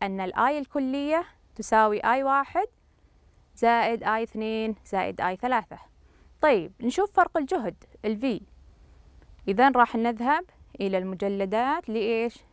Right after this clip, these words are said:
المقاييس. لكي نحسب فرق الجهد، إذن راح نس-، نستخدم جهاز، بارك الله فيكم، الفولتا ميتر.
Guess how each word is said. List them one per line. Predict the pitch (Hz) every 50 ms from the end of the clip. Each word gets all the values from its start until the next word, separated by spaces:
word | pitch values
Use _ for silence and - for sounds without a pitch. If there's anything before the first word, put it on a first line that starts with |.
| _ - - _ _ _ _ _ _ - - _ _ _ - - _ _ - - _ - - - 208
المقاييس. | 202 214 - - 208 208 214 233 262 294 370 381 - - - - - _ _ - - - - _ _ _ - - - - - - _ _ - - - - - - - - - - - - _ _ _ _ - _ _ _ _ _ _ - - - - - - - - - -
لكي | 226 240 - 254 262
نحسب | 277 285 - - - 226 -
فرق | - 247 240 - 220
الجهد، | 208 196 - 277 285 330 359 359
إذن | - 240 220 247 247
راح | 247 254 254 - - 254
نس-، | 240 254 254 - _ _ _ _ _ _ _ _ _ - _ - _ - 220
نستخدم | 226 220 - - 254 - 247 226 240 226
جهاز، | 196 233 214 233 240 254 277 320 381 370 - _ _ _ _ _ _ _ _ _ _ _ _ _ -
بارك | - 185 190 196 - 208
الله | 202 214 214
فيكم، | 202 - 247 254 247 - - 247 247 240 226 - -
الفولتا | 196 202 196 180 214 220 226 214 - - 214 214 208 214 208 _ _ _ _ _ _ _ -
ميتر. | 277 302 269 214 - - - -